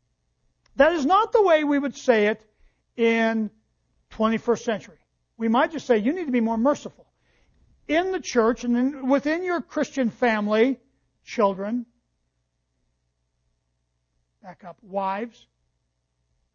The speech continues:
fathers, wives,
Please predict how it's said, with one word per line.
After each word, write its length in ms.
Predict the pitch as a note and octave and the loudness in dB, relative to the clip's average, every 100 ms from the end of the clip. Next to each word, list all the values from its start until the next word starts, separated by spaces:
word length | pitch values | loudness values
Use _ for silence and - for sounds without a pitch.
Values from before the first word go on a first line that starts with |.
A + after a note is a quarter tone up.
| _ _ _ _ _ _ _ _ - | _ _ _ _ _ _ _ _ -6
fathers, 480 | A3 F#3+ F3 F#3 A3 _ _ _ _ _ | -4 -4 -10 -20 -20 _ _ _ _ _
wives, 400 | F3+ F#3+ G#3 A3 | -12 -10 -10 -12